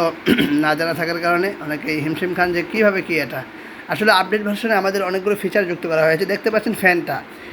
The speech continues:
অন্য আগের ভার্সনে কিন্তু ফ্যানটা একেবারে লাগানো ছিল, এর জন্য হিট, হিট লাগতো ফ্যানে।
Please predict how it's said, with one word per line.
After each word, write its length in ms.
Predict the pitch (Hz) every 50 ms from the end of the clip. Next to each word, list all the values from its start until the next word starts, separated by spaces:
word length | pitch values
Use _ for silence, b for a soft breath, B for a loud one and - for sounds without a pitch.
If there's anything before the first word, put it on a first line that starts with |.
| B B B
অন্য 200 | - 180 196 208 220 233 233
আগের 240 | 226 240 214 240 226
ভার্সনে 320 | 196 214 202 - 233 240 233
কিন্তু 180 | 240 240 240 233
ফ্যানটা 260 | - 196 190 185 202
একেবারে 240 | 196 196 196 196 185
লাগানো 300 | 175 170 170 175 185 185
ছিল, 180 | 175 - 214 202
এর 120 | 196 175 160
জন্য 160 | 165 175 175 170
হিট, 220 | 139 170 175 170 - - - - - - -
হিট 160 | 185 - - 196
লাগতো 240 | 185 - - - 139
ফ্যানে। 240 | 135 143 131 123